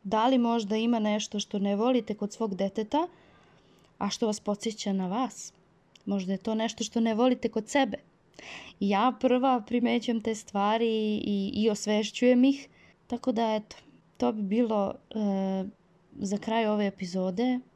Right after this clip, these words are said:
da malo razmislimo o tome koliko mi zaista prihvatamo svoje dete, koliko mi zaista dajemo bezuslovnu ljubav ili ipak imamo neke uslove, neka očekivanja i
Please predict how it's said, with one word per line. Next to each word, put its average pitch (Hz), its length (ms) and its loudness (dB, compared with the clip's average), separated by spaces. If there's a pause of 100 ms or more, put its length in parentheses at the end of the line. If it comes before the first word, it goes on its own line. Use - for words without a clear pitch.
da 208 160 -2
malo 220 300 0
razmislimo 208 600 0
o 196 60 -2
tome 220 280 -4
koliko 240 420 -2
mi 226 140 -2
zaista 214 420 -2
prihvatamo 226 640 -2
svoje 214 260 -4
dete, 202 460 -2 (440)
koliko 294 320 2
mi 294 160 6
zaista 254 500 2 (640)
dajemo 247 540 4
bezuslovnu 208 760 2
ljubav 190 460 0 (280)
ili 226 280 2
ipak - 340 -4
imamo 311 280 6
neke 254 460 2
uslove, 226 840 2
neka 233 340 0
očekivanja 220 1000 2 (600)
i 208 560 2